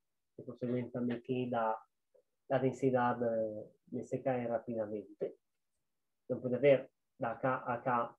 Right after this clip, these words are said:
hay casi mil-, un millesimo de diferencia, en realidad.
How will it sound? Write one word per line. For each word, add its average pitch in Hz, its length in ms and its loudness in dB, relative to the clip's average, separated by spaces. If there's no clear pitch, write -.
hay 113 500 -2
casi 143 520 8
mil-, 139 600 4
un 127 120 -2
millesimo 147 800 6
de 120 220 -4
diferencia, 110 600 -4
en 110 140 -16
realidad. 117 540 -8